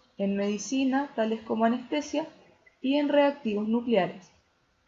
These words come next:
El último de los gases nobles corresponde al radón. Este gas, de número atómico ochenta y seis,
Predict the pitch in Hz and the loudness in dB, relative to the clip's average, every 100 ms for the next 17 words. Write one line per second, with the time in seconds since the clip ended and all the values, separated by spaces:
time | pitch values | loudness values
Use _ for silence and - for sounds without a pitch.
0 | _ - _ _ _ _ _ _ _ _ | _ -20 _ _ _ _ _ _ _ _
1 | _ _ _ _ _ _ - _ _ _ | _ _ _ _ _ _ -20 _ _ _
2 | _ _ 233 302 285 330 330 330 311 277 | _ _ 2 2 0 -2 0 0 0 0
3 | 269 294 285 247 220 226 254 - 247 269 | -2 -2 -2 0 0 0 -4 -6 -4 -4
4 | - 208 208 214 233 190 185 202 226 247 | -4 -4 -2 -4 -4 -4 -2 0 0 0
5 | 175 - - _ _ _ _ _ _ _ | -2 -10 -20 _ _ _ _ _ _ _
6 | _ 226 226 262 254 269 294 - - _ | _ -6 -2 -2 2 0 -2 -8 -20 _
7 | _ _ _ - 196 202 214 233 226 226 | _ _ _ -6 -4 -2 0 0 2 0
8 | 233 247 247 226 - 233 254 262 254 254 | 0 0 -2 -2 -4 -4 -4 -4 0 -2
9 | 277 | -2